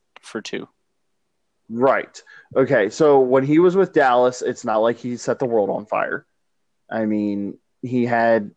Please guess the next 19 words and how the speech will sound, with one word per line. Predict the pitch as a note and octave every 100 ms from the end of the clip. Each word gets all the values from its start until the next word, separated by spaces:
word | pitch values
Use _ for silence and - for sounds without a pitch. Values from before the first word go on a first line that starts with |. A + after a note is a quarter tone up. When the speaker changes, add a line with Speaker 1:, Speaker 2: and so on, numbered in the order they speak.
| -
Speaker 2:
uh, | A2+ G#2 G2 A2+
Zeke | - A#2+ C#3 C#3 - A#2+
and, | B2 A#2 A2+ A2 G#2+ - _ _ _
um, | A2 G#2+ G2+ G2+ G2+ _ _ _ _ -
oh, | - -
shit. | - - A2+ - _ C3
Yep, | B2+ - _ _ -
yep, | B2+ -
DeMarco | B2+ C#3+ D#3
Murray. | E3+ C3 D#3 _
Thank | D3+ E3
you. | B2
Speaker 1:
Mm-hmm. | B2+ B2 B2 B2 -
Speaker 2:
Uh, | D#3 D#3+ D3+ D3+ D3+ D#3 A3+ G3 F#3+ - - _ _
<laughs> | _ _ _ C3+
ahead | C3 F3 E3
of | A#2
him. | G2+ G2 - _ _ _ _ _ -
And | C#3+ C#3+ C#3+ C#3